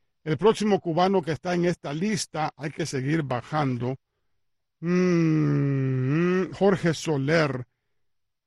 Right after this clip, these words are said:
con once jonrones en lo que va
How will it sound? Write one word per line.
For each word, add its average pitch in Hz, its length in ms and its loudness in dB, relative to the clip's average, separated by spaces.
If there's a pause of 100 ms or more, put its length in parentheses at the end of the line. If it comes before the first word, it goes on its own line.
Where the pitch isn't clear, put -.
con 208 440 2 (500)
once 190 320 2
jonrones 139 720 0
en 165 160 -4
lo 139 100 -2
que 127 120 -6
va 120 240 -4